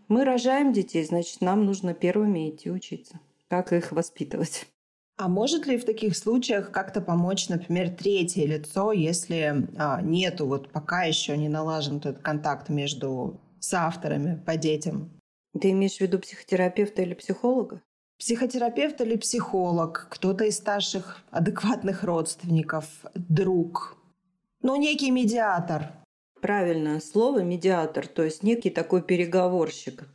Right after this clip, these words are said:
Speaker 1: некий арбитр, я бы даже сказала.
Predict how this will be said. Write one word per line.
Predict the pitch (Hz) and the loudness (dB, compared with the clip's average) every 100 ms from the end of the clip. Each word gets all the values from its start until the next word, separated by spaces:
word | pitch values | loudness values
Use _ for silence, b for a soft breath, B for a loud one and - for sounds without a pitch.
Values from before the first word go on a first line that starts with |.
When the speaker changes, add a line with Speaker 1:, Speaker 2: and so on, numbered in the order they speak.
| - | -4
Speaker 1:
некий | 151 165 185 180 170 | 0 2 0 2 2
арбитр, | 160 170 147 190 196 - 139 | 2 0 0 0 0 0 0
я | 135 | -2
бы | 131 | -2
даже | 143 143 | 0 0
сказала. | - 151 147 147 | -2 -2 0 0